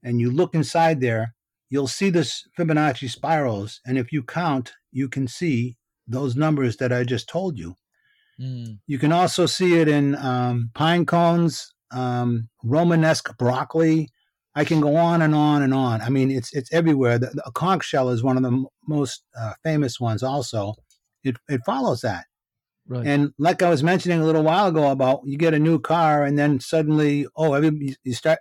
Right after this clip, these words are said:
Speaker 1: it's all you see is a new car. It's everywhere in nature. It's in flowers. Um, it's in different animals.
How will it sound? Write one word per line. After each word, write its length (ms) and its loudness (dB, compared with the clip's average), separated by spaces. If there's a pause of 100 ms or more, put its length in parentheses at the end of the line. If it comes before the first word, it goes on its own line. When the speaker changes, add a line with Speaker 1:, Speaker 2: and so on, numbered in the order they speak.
Speaker 1:
it's 140 -10
all 100 6
you 80 4
see 160 0
is 160 4
a 60 2
new 160 2
car. 400 2 (640)
It's 180 -4
everywhere 440 2
in 120 4
nature. 400 0
It's 140 -4
in 100 2
flowers. 720 0 (640)
Um, 480 2 (1040)
it's 180 0
in 200 4
different 300 0
animals. 680 0